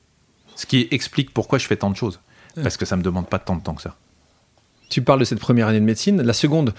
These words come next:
Speaker 2: ce que tu racontes, hein, c'est que tu as été cent onzième <laughs>
Speaker 1: Ouais.
Speaker 2: sur cent onze.
Speaker 1: Ouais.
Speaker 2: D'accord.
Speaker 1: Cent onze, la barre rouge sous mon nom.
Speaker 2: Ça, c'est quand même
Speaker 1: Euh, bon, là, tu te dis Mektoub. Tu sais, je suis très Mektoub dans la vie.
Speaker 2: Ouais.
Speaker 1: Voilà, ce qui doit arriver arrive.
Speaker 2: Destin.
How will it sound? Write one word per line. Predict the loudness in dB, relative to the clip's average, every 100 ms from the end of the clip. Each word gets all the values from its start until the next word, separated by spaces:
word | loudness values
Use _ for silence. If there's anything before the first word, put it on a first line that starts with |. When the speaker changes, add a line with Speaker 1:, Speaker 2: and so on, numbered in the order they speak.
| -8 -20 -12
Speaker 2:
ce | -8
que | 0
tu |
racontes, | 2 2 2 2
hein, |
c'est | 0 0
que |
tu | 0
as | 0
été | 2
cent | 0 0 0 2
onzième | 2 2 2 2 0 -4 -4
<laughs> | -6 -8 -8 -2
Speaker 1:
Ouais. | -2 -4
Speaker 2:
sur | -4 -2
cent | 0 -2
onze. | -2 -4 -10 -6
Speaker 1:
Ouais. | -2 -2 -4 -6
Speaker 2:
D'accord. | -4 -4
Speaker 1:
Cent | 0 2 4
onze, | 4
la |
barre | 6 4
rouge | 4 4 4 0 -8
sous | -2 2
mon | 4
nom. | 4 -2 -6
Speaker 2:
Ça, | -4 -4
c'est | -4
quand | -4 -2
même | 0 2
Speaker 1:
Euh, | 2 2 2 2 2 0 -2
bon, | 0 0
là, | 0
tu | 0 0
te |
dis | 2
Mektoub. | 2 0 -2
Tu | 2
sais, | 0
je |
suis | 0
très | 0 0
Mektoub | 2 2 2
dans | 0
la | -4
vie. | -8 -6
Speaker 2:
Ouais. | -6 -2
Speaker 1:
Voilà, | -2 0
ce | 2
qui |
doit | 4 6
arriver | 4 2
arrive. | 0 -4
Speaker 2:
Destin. | -6